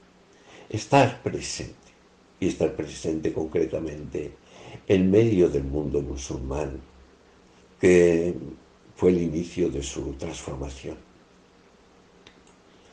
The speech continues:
Es la vida recatada de Nazaret. Y allí pasa años, en Tamanrasset y en, en el Asecrem,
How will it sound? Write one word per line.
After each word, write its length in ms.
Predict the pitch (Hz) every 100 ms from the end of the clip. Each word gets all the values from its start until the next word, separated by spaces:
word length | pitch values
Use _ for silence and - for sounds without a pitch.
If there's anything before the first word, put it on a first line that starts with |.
| - - - - _
Es 280 | 135 131 -
la 100 | 90
vida 300 | 131 127 113
recatada 720 | - 67 71 - 76 71 67
de 160 | - -
Nazaret. 560 | - - - - - - _ _ _ _ _ _ _ _ _ - - - - - _
Y 160 | 110 107
allí 180 | 92 110
pasa 500 | 101 104 - 92 80
años, 640 | 95 82 64 69 67 - - - - - - _ _ _ - -
en 280 | 80 71 67
Tamanrasset 920 | 65 69 65 67 - - - 104 98 - - - - - - - - - -
y 260 | - 113 107
en, 380 | 95 76 78 69 - - - _
en 140 | 95 87
el 160 | 76
Asecrem, 560 | 73 - - - 73